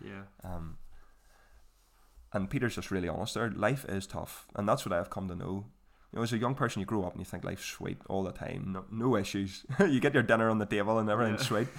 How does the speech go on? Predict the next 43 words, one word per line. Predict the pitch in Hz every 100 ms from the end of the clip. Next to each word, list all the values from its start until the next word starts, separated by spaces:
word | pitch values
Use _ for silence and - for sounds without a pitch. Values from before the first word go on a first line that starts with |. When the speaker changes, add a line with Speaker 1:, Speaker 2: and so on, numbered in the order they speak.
| -
Speaker 1:
<laughs> | - - -
Speaker 2:
You |
play | 120 123
a, | 123 - - -
play | 131
a | 127
sport | - 110 110 104
and | 104 95
you're | 104 101
loving | 107 104 95
life. | 90 98 - - - - - - _ -
But | -
actually, | 131 135 120
f-, | - - _ _ _
you | 104
come | - 120
to | 104
realise | 92 92 101
pretty | - 98
quickly | 92 - - 92
that | 95 - - -
life | 101 120 95
is | -
tough | - 104 -
for | - 90 90 98 _ _ _ _ _
most | 95 95 95 98
people. | - 92 95 - _ - _ -
Speaker 1:
Mm. | - - -
Speaker 2:
Every | 113 123
family | 117 92 92 95
has | 95 90
a | 90
story | - - 90 98 98
or | 92
an | 92 90
issue | 92 - 95 92
or | 95 95
somebody | - 95 95
not | 95 95
well. | 90 85 90 90 101 _ _ _ _ - - _ _
So | - 104
life's | 110 131
tough, | - 92 -